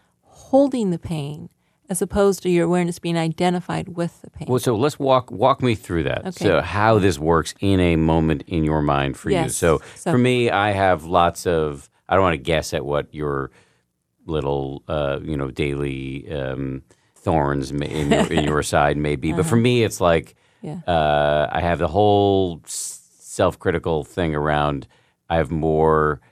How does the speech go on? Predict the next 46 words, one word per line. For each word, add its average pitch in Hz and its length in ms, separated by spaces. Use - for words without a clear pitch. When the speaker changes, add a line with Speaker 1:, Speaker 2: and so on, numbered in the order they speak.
Speaker 2:
around 76 520
belly 82 520
fat 73 420
than 73 120
I 71 100
wanna 69 300
have. 64 360
I'm 82 80
a - 40
skinny - 320
Speaker 1:
Okay. 82 100
Speaker 2:
guy, 82 220
but 78 140
I 73 140
wish 76 240
I 73 260
had 78 220
the 73 140
abs 73 280
I 73 120
had 71 200
in 71 60
my 69 160
mid-thirties, 67 640
and 170 100
Speaker 1:
Right. 151 200
Speaker 2:
I'm 67 180
now 67 200
f-, - 260
well, 71 180
coming 71 220
up 67 100
on 67 80
forty-eight, 67 560
and 64 80
they're 65 100
Speaker 1:
Okay. 65 100
Speaker 2:
not 65 120
there 67 220
anymore 64 460
in 73 160
any 69 240
discernible 65 520
way. 62 280
And 82 100
so 90 220